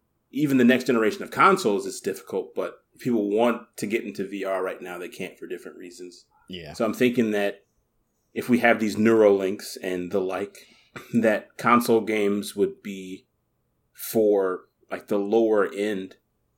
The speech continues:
Speaker 1: like, entry level gaming, I guess.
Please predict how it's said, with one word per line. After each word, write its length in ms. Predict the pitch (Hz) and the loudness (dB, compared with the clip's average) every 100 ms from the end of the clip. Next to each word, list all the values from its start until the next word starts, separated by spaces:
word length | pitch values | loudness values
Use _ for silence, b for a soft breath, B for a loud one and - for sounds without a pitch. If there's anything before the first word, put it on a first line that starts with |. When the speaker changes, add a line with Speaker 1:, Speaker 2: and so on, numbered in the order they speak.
| - | -18
Speaker 1:
like, 140 | 98 | -4
entry 320 | 113 151 - 117 | 0 2 4 2
level 440 | 90 85 87 90 _ _ _ _ 101 | 2 -4 -10 -12 _ _ _ _ -14
gaming, 840 | 98 104 98 92 90 90 87 101 - - | -6 -4 -4 -6 -6 -6 -6 -10 -14 -12
I 120 | 87 | -6
guess. 420 | 90 82 - - | -6 -6 -10 -18